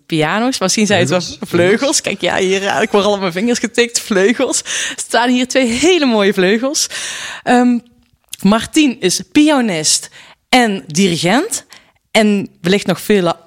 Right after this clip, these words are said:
Speaker 1: andere rollen, maar daar gaat hij ons dadelijk in meenemen. Martin, leuk dat ik hier mag zijn. Dankjewel.
Speaker 2: Nou, insgelijks. Leuk dat je, leuk dat je er bent.
Speaker 1: Ja, tof. Martin, als eerste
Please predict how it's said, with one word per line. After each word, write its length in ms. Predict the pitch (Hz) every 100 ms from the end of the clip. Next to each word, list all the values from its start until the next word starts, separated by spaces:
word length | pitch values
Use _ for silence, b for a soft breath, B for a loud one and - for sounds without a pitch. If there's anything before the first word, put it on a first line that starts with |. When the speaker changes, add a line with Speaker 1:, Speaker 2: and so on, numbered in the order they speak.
| -
Speaker 1:
andere 340 | 247 269 262
rollen, 300 | 254 226 196
maar 100 | 175
daar 100 | 185
gaat 240 | 202 233 -
hij 80 | 196
ons 140 | 202
dadelijk 360 | 190 180 170 185
in 120 | 196
meenemen. 560 | 185 285 311 311 330 403 B B B B B
Martin, 520 | - 277 415 - 254
leuk 140 | 233 359
dat 40 | 330
ik 40 | 302
hier 140 | 277
mag 160 | 254 226
zijn. 220 | - 403
Dankjewel. 540 | 247 240 247 415 392 135 B B B -
Speaker 2:
Nou, 240 | 214 131
insgelijks. 500 | 143 - 165 262 -
Leuk 160 | 139 127
dat 120 | 135
je, 80 | 123 135 139 135
leuk 340 | 156 147 156 135
dat 100 | 113
je 80 |
er 60 | 110
bent. 280 | 170 233 -
Speaker 1:
Ja, 440 | 240 311 415 226 - -
tof. 440 | 381 370 208 - B B B B
Martin, 440 | 233 359 370 240
als 180 | - -
eerste 460 | - 277 320 - -